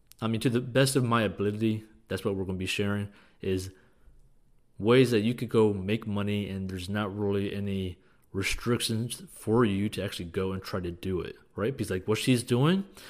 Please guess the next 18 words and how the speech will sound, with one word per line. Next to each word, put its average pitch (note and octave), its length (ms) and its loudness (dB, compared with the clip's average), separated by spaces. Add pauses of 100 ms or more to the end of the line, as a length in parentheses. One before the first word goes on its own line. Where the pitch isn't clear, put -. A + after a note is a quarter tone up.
(200)
is F#2 140 -2
just B2 160 2
have B2 160 6
a G2+ 100 4
webcam, D#3 680 2 (520)
a G2 80 -4
screen A#2+ 340 2
recorder, C#3+ 600 6 (300)
and A2 160 -4
just A#2 180 0
basically A#2+ 360 2
share A#2+ 380 4
her C#3+ 140 6
reactions A#2+ 640 2
to G#2+ 200 -2
watching G#2 520 -2
viral G2 400 2
videos. F#2 580 -4